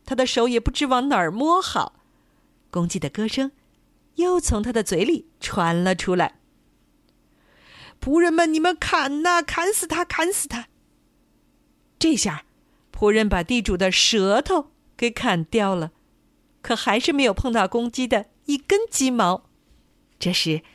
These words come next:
公鸡从地主的嘴里飞了出来，又回到了窗台上，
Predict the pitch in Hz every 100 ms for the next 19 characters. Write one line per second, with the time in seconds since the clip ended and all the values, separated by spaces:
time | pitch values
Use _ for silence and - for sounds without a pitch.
0 | - _ 285 311 339 339 - _ - 156
1 | 156 196 165 139 156 - 160 156 190 -
2 | _ - - 349 427 233 - 165 156 147
3 | _ _ _ _ _ - 175 - 160 151
4 | 190 147 240 285 233 165 208 294